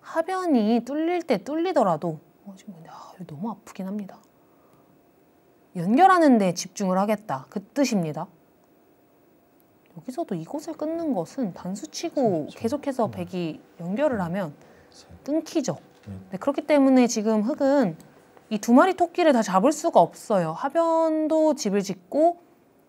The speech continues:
Speaker 1: 이 전체도 살아가고 이 그림을 그릴 수가 없습니다.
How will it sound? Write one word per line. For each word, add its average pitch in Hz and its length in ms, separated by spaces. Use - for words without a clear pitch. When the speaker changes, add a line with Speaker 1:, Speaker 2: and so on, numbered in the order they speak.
Speaker 1:
이 208 60
전체도 277 800
살아가고 240 720
이 226 140
그림을 285 380
그릴 247 280
수가 240 240
없습니다. 160 800